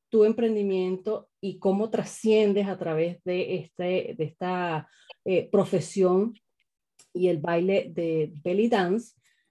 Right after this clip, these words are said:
Gracias, este, por aceptarme la invitación una vez más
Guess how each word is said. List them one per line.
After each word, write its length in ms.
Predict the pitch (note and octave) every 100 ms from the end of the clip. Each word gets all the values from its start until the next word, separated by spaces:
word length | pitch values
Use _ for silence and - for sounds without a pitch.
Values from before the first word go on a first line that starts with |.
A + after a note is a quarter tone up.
| -
Gracias, 720 | F#3 F3+ F3+ A#3 B3 B3 -
este, 200 | - -
por 160 | - F3
aceptarme 800 | E3 F#3 - G3 G3 A#3 B3+ C4
la 120 | A#3+
invitación 500 | G3+ F3+ F3 F3 A3 -
una 320 | F#3+ G3 G#3+
vez 280 | A3 A#3+ -
más 600 | C#4 B3+ D4 - - -